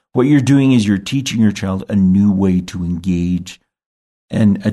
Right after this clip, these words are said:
deal with some of those aggressive behaviors.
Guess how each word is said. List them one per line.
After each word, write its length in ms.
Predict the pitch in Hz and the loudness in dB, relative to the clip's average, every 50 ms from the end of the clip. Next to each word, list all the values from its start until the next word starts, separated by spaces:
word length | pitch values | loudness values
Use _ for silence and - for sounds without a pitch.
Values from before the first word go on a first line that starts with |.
| 90 - | -6 -4
deal 340 | - 113 110 107 107 107 107 | 0 2 4 4 4 4 2
with 160 | 92 90 85 | 0 -2 -4
some 240 | 82 - - 98 92 | -6 -8 -8 -6 -4
of 100 | 95 90 | -4 -4
those 220 | 90 87 90 82 85 | -4 -4 -4 -4 -6
aggressive 480 | 82 85 87 82 87 - - - 90 | -6 -6 -6 -8 -8 -8 -10 -10 -10
behaviors. 760 | 87 - - - 92 92 - - - - 92 - - - - | -8 -8 -8 -8 -8 -8 -8 -8 -8 -10 -10 -12 -12 -16 -18